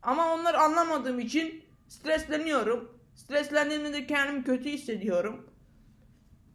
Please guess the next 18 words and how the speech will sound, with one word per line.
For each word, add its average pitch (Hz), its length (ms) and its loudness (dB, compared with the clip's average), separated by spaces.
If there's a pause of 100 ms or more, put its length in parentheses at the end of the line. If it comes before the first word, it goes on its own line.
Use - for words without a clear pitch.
(120)
Mecbur 285 480 2
yapmam 330 420 4
gerekiyor 262 420 2
okul 240 280 -2
için. - 300 -8
Okul 247 360 2
kendisi 247 440 -2
de 262 60 6
o 254 120 2
kadar 202 400 -2
transparan 196 640 -2
değil 190 340 -4 (260)
anlattıklarıyla. 190 960 -6 (540)
Onun 254 160 2
için 254 260 -2
bilmiyorum 269 460 -2
ne 202 40 -4
olacak 170 260 -8